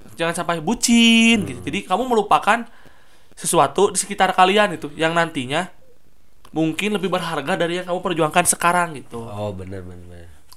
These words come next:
Speaker 1: Mungkin kamu jangan terlalu terpacu misalkan, "Anjir ini, eh, si Tit ya," misalnya. "Anjir, udah fix, eh, udah jadi jodoh orang nih, eh, orang yang nikah jeung si ya." <coughs> "Anjir, orang teh ya nges-,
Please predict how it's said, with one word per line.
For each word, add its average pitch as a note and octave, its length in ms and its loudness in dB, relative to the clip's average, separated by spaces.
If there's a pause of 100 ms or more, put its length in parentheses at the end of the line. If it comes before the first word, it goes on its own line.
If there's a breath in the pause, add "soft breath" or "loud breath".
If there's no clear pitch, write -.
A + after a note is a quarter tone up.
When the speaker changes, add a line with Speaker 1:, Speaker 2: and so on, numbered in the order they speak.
(100)
Speaker 1:
Mungkin F#3 220 -10
kamu G#3 220 0
jangan F#3 260 -2
terlalu F3 300 -2
terpacu - 360 -6
misalkan, - 260 -14 (300)
"Anjir E3 200 -6
ini, D#3 240 -10
eh, F3 140 -6 (560 soft breath)
si - 280 -6 (960)
Tit G#3+ 280 -6
ya," E3 180 -2
misalnya. B2+ 480 -12 (340)
"Anjir, D#3+ 260 -4 (400 loud breath)
udah D3 260 -4
fix, G3 260 -6
eh, G3+ 220 -4
udah D#3 180 -10
jadi C#3+ 220 -4
jodoh C#3 240 -2
orang E3 300 -2
nih, E3 100 -10
eh, F3 80 -8
orang D#3+ 220 -10
yang D#3+ 100 -8
nikah D3 180 -8
jeung D3 120 -6
si D#3 180 -10
ya." D#3+ 140 -8
<coughs> C#5+ 640 -2
"Anjir, D#3 340 -8 (360 soft breath)
orang D#3+ 220 0
teh F3+ 120 -2
ya F3+ 100 0
nges-, D3 300 -8